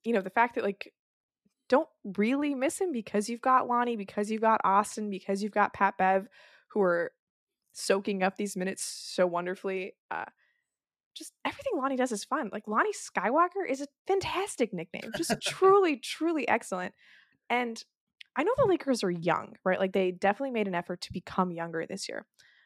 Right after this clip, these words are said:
Speaker 1: But the other guys on the team don't have that just jolt of athleticism in the half court. And the fact that you can give Lonnie the ball on the wing with, like, four seconds left, and he immediately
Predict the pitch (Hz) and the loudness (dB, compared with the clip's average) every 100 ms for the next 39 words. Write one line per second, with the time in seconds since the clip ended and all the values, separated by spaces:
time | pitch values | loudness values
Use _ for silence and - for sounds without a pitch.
0 | _ - 247 - - 269 440 466 415 359 | _ -4 -2 -2 4 4 4 0 0 0
1 | 294 - 247 247 196 _ - 262 359 403 | -4 -6 -6 -6 -8 _ -8 -6 -4 -2
2 | 415 285 _ _ _ - 196 - _ _ | -2 -4 _ _ _ -2 -2 -2 _ _
3 | _ _ _ 196 - - 165 - 190 - | _ _ _ -8 -8 -12 0 10 10 10
4 | - 165 160 - 160 185 247 233 262 240 | -2 0 0 0 -2 -2 -6 -10 -12 -8
5 | 233 220 233 - 254 254 - _ _ _ | -6 -2 -2 0 -2 -2 -8 _ _ _
6 | 226 214 285 320 277 277 233 208 190 208 | -4 2 2 4 0 0 0 -2 2 2
7 | 185 185 190 185 175 180 170 - 180 190 | 2 -4 -2 0 2 4 2 2 4 2
8 | 175 170 160 175 170 - 180 180 175 170 | 2 -2 -4 -8 -10 -4 -4 0 -2 -2
9 | 160 165 - - _ _ _ - 196 262 | -2 -2 -2 -12 _ _ _ -4 -2 2
10 | - 196 175 214 208 - 165 151 | 2 2 4 2 2 -2 -4 -6